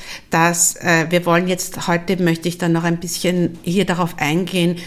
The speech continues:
welche Art von Cholesterin wirklich ungesund womöglich ist und welche nicht und unter welchen Umständen. Ein paar Zahlen.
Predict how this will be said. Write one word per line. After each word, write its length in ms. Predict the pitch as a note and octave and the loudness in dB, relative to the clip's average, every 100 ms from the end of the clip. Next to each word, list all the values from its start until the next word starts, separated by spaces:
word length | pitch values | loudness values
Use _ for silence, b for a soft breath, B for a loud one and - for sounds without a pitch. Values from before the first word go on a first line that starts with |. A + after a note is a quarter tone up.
| B | B
welche 460 | - E3+ A#3+ - - | 0 0 0 -2 0
Art 240 | D#3+ D#3+ | 0 0
von 200 | - G3 | -2 -6
Cholesterin 880 | F#3 F3+ F3 E3+ - E3+ E3+ E3+ G3 G3+ B B B | -2 0 0 0 -2 0 2 4 2 -2 B B B
wirklich 720 | D#3 A#3 B3 A3 G3+ - - | 4 4 4 -2 -2 -6 0
ungesund 800 | G#3 G3 F3+ E3+ E3+ D#3+ D#3 - B B B | 4 4 2 0 2 2 0 -8 B B B
womöglich 720 | - E3 E3 D#3+ E3 E3 E3+ - | 2 6 6 4 0 -6 -4 2
ist 320 | A3+ D4+ - | 4 4 0
und 220 | F#3+ E3+ | 0 0
welche 320 | D#3+ D#3 - | 0 0 2
nicht 380 | E3 G#3+ C4 - | 4 4 2 -2
und 160 | F#3+ F3 | -4 -2
unter 260 | F3 E3+ | -2 -2
welchen 360 | D#3 D3+ - D#3+ - | -2 -2 -2 -4 0
Umständen. 840 | E3 D#3+ - C#3 B2 B2 B2 A#2+ - B B B B B | 2 2 0 -2 -2 -2 -6 -10 -12 B B B B B
Ein 180 | - A3 | -2 -2
paar 200 | G#3+ F#3+ | -2 -4
Zahlen. 600 | - D3+ A#2+ A2 A2+ B2+ | -4 -2 -4 -4 -4 -6